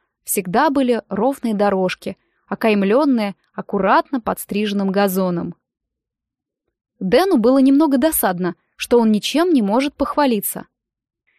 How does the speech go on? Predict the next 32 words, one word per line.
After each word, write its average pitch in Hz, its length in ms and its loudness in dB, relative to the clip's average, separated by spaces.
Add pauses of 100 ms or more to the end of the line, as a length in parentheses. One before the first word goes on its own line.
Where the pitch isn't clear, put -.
(120)
И - 80 -4
с - 60 -2
наступлением 226 680 2
осени 269 500 -2 (300)
он 311 260 2
стал 349 240 -2
собирать 294 400 0
свой 220 360 -2
урожай 220 460 0
в 196 80 -6
лесу. 196 400 -4 (840)
Каждую 208 340 0
субботу 208 460 0
он 214 100 2
уходил 196 460 -2
один. 196 420 -4 (920)
Бродил 254 420 2
по 233 140 0
лесу 254 480 -2
или 220 180 0
шел 370 200 -2
в - 140 -12
поле 233 360 0 (360)
и 202 100 -2
возвращался 196 840 -2
нагруженный 208 640 0
добычей. 202 680 0 (760)
Он 220 160 0
знал 220 320 2
места, 294 460 -2
где 202 200 0
растет 208 460 -2